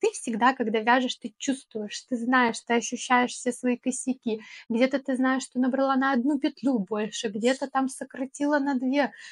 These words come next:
больше, чем того требовалось. Но если ты об этом никому не расскажешь,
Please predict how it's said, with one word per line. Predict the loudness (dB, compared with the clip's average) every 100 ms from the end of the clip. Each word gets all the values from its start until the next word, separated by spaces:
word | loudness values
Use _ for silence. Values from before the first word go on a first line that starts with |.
| -6
больше, | 2 4 2 -2
чем | -6 -4 -4 -6 -18 -6
того | 0 2 0
требовалось. | 0 -2 0 0 2 2 2 -2 -10 -20 -20 -20 _ _
Но | -2 0 2 2 2 -2 _ _
если | 0 2 2 2 -2
ты | 0 0
об | 4
этом | 2 2 0
никому | -2 -2 -2 2
не | 2 2
расскажешь, | 0 0 2 4 4 0 -6